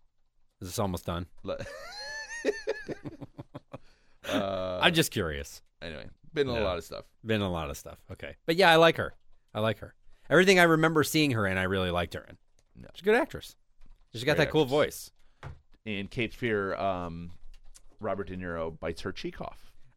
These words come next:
Speaker 1: Ow.
Speaker 2: Yes.
Speaker 1: I hope that they use special effects for that.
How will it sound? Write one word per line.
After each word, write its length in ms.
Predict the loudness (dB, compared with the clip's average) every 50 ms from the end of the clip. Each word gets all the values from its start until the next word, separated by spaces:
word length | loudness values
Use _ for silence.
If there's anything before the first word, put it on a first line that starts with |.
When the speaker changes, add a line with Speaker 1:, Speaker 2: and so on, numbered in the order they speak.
| -10 -6
Speaker 1:
Ow. 460 | -4 -2 0 0 0 0 -2 -4 -6 _ _ -20
Speaker 2:
Yes. 360 | -20 -18 -18 -18 -18 -20 -20 -20 -20 _ _ -20 -20 -20 _ -20 -16 -6 -4
Speaker 1:
I 20 |
hope 140 | -4 -2 0
that 260 | 2 0 0 0 -2
they 80 | -2 -2
use 140 | 0 -2 -2
special 300 | -2 -4 -4 -4 -4 -4
effects 260 | -4 -4 -4 -4 -4
for 120 | -8 -14 -14
that. 220 | -14 -14 -16 -16